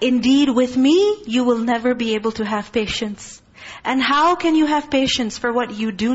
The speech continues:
not encompass in knowledge?" Meaning this is something very hard. This is something that you will find very difficult. You won't be able to observe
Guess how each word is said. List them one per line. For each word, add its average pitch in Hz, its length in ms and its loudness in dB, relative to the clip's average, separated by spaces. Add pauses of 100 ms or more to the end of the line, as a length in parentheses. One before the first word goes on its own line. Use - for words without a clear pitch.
not 269 160 -4
encompass 220 580 -6
in 208 180 -6
knowledge?" 196 400 -4
Meaning 285 220 -2
this 294 160 -4
is 294 80 -2
something 302 320 -4
very 285 220 0
hard. 269 460 0 (480)
This 226 120 -6
is - 40 -10
something 262 260 -2
that 240 140 -4
you 247 80 -4
will 247 80 0
find 240 300 -4
very 285 180 0
difficult. 262 480 -6
You 277 100 -4
won't 330 200 0
be 320 60 0
able 294 160 -2
to 262 120 -2
observe 240 400 -2